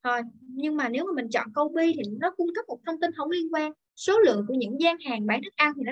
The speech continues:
tăng vào những năm nay. Không liên quan, tại vì ở đây đang nói về cái hướng dẫn mà. À, còn nếu mà em chọn câu B thì nó phải lên trên đây. Nó đang giới thiệu về cái hội chợ nông trại này thì nó mới phù hợp với đoạn một hơn. Câu B nó không phù hợp với đoạn hai nha. Câu C, một cái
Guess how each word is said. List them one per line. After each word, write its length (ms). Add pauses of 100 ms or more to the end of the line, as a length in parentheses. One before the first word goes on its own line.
tăng 200
vào 120
những 140
năm 240
nay. 180 (320)
Không 120
liên 260
quan, 200
tại 120
vì 100
ở 120
đây 160
đang 180
nói 160
về 100
cái 120
hướng 160
dẫn 140 (120)
mà. 60 (500)
À, 220 (140)
còn 120
nếu 160
mà 60
em 120
chọn 160 (120)
câu 80
B 80 (120)
thì 60
nó 160
phải 100
lên 160
trên 120
đây. 180 (160)
Nó 60 (220)
đang 260
giới 200
thiệu 160 (100)
về 160
cái 200 (260)
hội 240
chợ 280 (120)
nông 200
trại 260
này 160 (540)
thì 60
nó 220
mới 180
phù 140
hợp 180
với 80
đoạn 200
một 220
hơn. 260
Câu 100
B 80 (180)
nó 80
không 180
phù 120
hợp 140
với 60
đoạn 220
hai 200
nha. 160 (360)
Câu 120
C, 340
một 200
cái 140